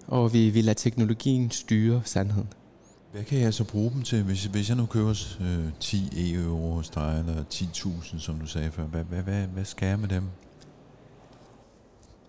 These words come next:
Speaker 1: Mens herre og fru Jensen sidder i dag og betaler penge for at have penge i banken, eller måske endda, <laughs> lad os sige, hvis de er super heldige, så kan de måske få en promille indtægt.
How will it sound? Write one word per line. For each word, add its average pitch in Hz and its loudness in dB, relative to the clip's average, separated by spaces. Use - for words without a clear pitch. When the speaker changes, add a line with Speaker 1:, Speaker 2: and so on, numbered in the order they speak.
Speaker 1:
Mens 143 2
herre - -2
og 117 0
fru - -4
Jensen 107 2
sidder 120 -4
i 107 0
dag 107 0
og 101 0
betaler 120 2
penge 117 0
for 110 -2
at 101 2
have 101 2
penge 117 2
i 117 0
banken, 104 -2
eller 98 4
måske 101 0
endda, 98 4
<laughs> - -20
lad 90 -6
os 101 -2
sige, - -2
hvis 98 -2
de 104 -2
er 92 0
super - -4
heldige, 101 0
så - -8
kan 98 -2
de 101 0
måske 101 0
få 98 0
en 92 2
promille 107 2
indtægt. - -4